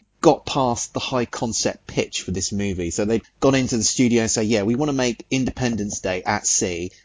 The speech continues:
And the studio said, "Yeah, love it. We'll give you this big amount of money." And it didn't really feel to me that they had actually fleshed out the ideas much more beyond that.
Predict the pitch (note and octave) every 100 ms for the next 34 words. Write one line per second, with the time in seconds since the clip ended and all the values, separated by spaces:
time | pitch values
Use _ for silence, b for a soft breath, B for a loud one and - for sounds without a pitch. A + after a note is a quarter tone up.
0 | b G#2+ A2+ - C3+ A#2 A2+ G#2 A2 F#2+
1 | B2+ G#2+ F#2+ A#2 A#2+ G#2+ F#2+ G2+ A2+ A#2+
2 | G#2+ A2 G2+ - A2 G2+ G2+ G2 E2+ G#2
3 | G#2 F2+ E2+ - A2+ A#2 A#2 - F#3 F3
4 | D#3 F3 D#3 D#3 D#3 C#3+ C#3 C#3+ D3+ B2+
5 | B2+ C#3 C#3+ - b - D#3 C#3+ - C#3+
6 | C3 C#3 C3 C3+ C#3+ C#3 C#3 C3 - C3+
7 | C3 C3 C3 C3 C#3+ F2+